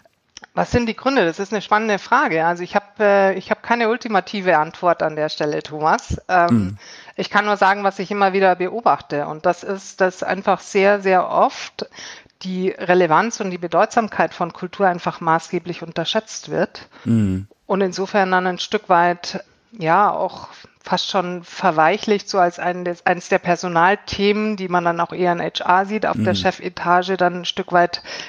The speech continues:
Speaker 1: delegiert wird und nicht genug Raum bekommt. Und das ist das, was ich meine. Kultur ist höchst strategisch. Und wenn ich mich für morgen ausrichten möchte, dann ist es ein Paradigmenwechsel. Und dieser Paradigmenwechsel, der wird nur erfolgreich landen,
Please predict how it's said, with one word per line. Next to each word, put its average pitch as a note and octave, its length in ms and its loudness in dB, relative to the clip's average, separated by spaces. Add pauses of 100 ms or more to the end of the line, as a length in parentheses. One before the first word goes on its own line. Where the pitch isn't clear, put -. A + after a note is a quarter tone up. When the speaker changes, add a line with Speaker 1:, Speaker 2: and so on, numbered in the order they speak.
(140)
Speaker 1:
delegiert F#3+ 720 0 (100)
wird A#3+ 500 0 (720)
und G#3+ 160 0
nicht G#3 180 0
genug A3+ 280 -2
Raum C4+ 220 0
bekommt. - 640 -8 (120)
Und E3 180 -4
das F#3 160 0
ist - 140 -2
das, G#3 120 0
was G3+ 160 0
ich F#3+ 140 -10
meine. A3+ 480 2
Kultur A#3 540 0
ist - 340 -4
höchst - 320 -4
strategisch. G3+ 800 -2 (420)
Und F#3 140 -4
wenn G3+ 140 2
ich F#3+ 100 -4
mich G3+ 180 -4
für F#3 140 -4
morgen B3 340 0
ausrichten F#3 720 -4
möchte, G3+ 540 -4 (420)
dann F3+ 140 0
ist A#3 220 -4
es A3+ 140 -6
ein G3 120 -4
Paradigmenwechsel. A3 1120 0 (200)
Und G3 200 -4
dieser G#3+ 180 2
Paradigmenwechsel, G#3 880 0
der F3+ 180 0
wird A#3 180 0
nur A3+ 180 2
erfolgreich G#3 640 2
landen, G#3 640 -2